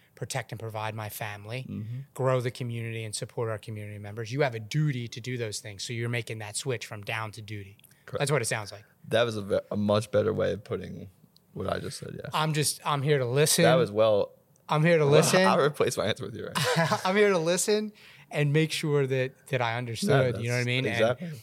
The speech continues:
Speaker 1: I think that that's a powerful switch to make,
Speaker 2: Yeah.
Speaker 1: a very powerful switch, because, you know, a lot of times when you're down, the last thing you think of is really service to others,
Speaker 2: Yeah.
Speaker 1: right? But I think there's something really powerful there. You feel a certain way,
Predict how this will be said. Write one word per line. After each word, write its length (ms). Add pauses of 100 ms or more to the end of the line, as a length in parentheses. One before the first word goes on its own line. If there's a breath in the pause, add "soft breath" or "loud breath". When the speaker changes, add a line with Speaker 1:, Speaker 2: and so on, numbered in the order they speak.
(120)
Speaker 1:
I 60
think 180
that 140
that's 180
a 60
powerful 520
switch 360
to 100
make, 240
Speaker 2:
Yeah. 60 (240)
Speaker 1:
a 40
very 240
powerful 380
switch, 320
because, 320 (600 loud breath)
you 100
know, 100
a 80
lot 140
of 60
times 280
when 140
you're 100
down, 340
the 80
last 380
thing 220
you 80
think 260
of 180
is 360 (560)
really 260
service 460
to 120
others, 220
Speaker 2:
Yeah. 200 (380)
Speaker 1:
right? 220 (120)
But 100
I 80
think 180
there's 160
something 320
really 240
powerful 460
there. 240 (480 loud breath)
You 320
feel 300
a 60
certain 380
way, 360